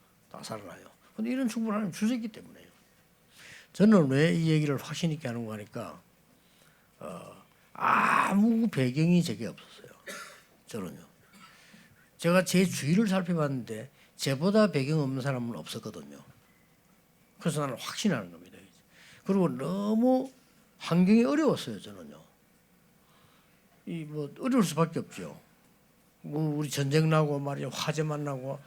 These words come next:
부친 돌아가시고, 어려울 수밖에 없는 거죠. 그래서 그 누구도 도와줄 수 없었어요. 아예 도움받을 생각도 안 했고요. 뭐 소울 없으니까.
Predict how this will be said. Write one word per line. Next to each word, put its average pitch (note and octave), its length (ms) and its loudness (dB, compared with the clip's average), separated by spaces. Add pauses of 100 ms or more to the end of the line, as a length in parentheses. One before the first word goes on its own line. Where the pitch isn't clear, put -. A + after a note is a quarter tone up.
(340)
부친 E3 300 0
돌아가시고, C#3 600 0
어려울 C#4 200 0
수밖에 G3+ 280 0
없는 A#2+ 200 -4
거죠. F#2+ 320 -12 (1500)
그래서 D#3 440 2 (200)
그 - 180 0
누구도 B3 560 6
도와줄 F#3+ 400 6
수 C#3+ 100 -8
없었어요. - 380 -14 (840)
아예 F3 240 2
도움받을 G3+ 400 2
생각도 G3+ 320 -2
안 - 80 -10
했고요. D3+ 280 -6
뭐 G2+ 140 -16
소울 G3+ 300 -4 (260)
없으니까. G#3+ 560 -4